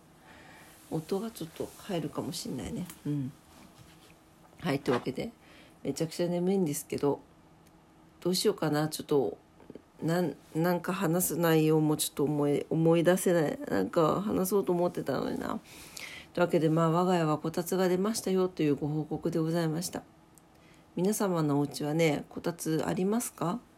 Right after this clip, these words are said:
ね。ほんと、こたつ、こたつでもいいよね。なんか、下半身温めるのすごい良くない？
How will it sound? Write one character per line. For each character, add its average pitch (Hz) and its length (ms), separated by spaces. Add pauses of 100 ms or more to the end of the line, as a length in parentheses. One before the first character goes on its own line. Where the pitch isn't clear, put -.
(240)
ね。 175 240 (760)
ほ 175 80
ん 185 80
と、 180 120
こ - 160
た 208 140
つ、 196 460 (160)
こ - 80
た 427 100
つ - 140
で 480 100
も 359 160
い 233 140
い - 80
よ 160 100
ね。 147 280 (180)
な 226 80
ん 220 40
か、 - 260 (360)
下 - 160
半 247 140 (180)
身 190 80
温 170 320
め 160 80
る 151 100
の 139 80
す 170 220
ご 214 180
い 170 80
良 160 120
く 143 180
な - 140
い？ - 120